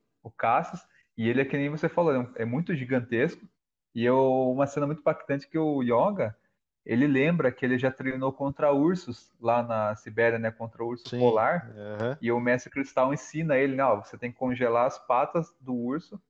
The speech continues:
Speaker 1: pra depois você conseguir dar o golpe nele. Senão você vai ficar, é,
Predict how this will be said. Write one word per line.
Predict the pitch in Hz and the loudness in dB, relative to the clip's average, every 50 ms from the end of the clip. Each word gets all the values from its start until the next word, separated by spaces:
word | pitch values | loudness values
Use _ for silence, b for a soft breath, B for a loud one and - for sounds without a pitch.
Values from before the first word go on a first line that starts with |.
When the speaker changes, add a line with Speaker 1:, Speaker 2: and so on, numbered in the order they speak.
| _ _ _ _ _ - | _ _ _ _ _ -2
Speaker 1:
pra | 123 120 | 0 0
depois | 120 127 123 - - 135 139 151 | 2 0 -2 -2 0 0 2 2
você | 160 165 - 180 | 0 -2 -4 -4
conseguir | 180 - 175 170 - 170 151 156 156 156 | -4 -4 -4 -6 -4 -6 -4 -2 -2 0
dar | 151 160 160 | 2 2 2
o | 151 | 4
golpe | 156 156 160 160 - - | 4 4 2 2 0 -2
nele. | 175 170 151 117 113 110 | 0 0 0 0 -2 -4
Senão | - - 117 110 107 | -6 -8 -8 -6 -6
você | 110 - 123 | -4 -2 -2
vai | 117 | -2
ficar, | - - - 131 131 139 143 - b b b b b _ _ _ - | 0 0 0 2 2 2 0 -2 b b b b b _ _ _ -8
é, | 113 110 110 110 110 110 107 | -4 -2 0 2 2 0 0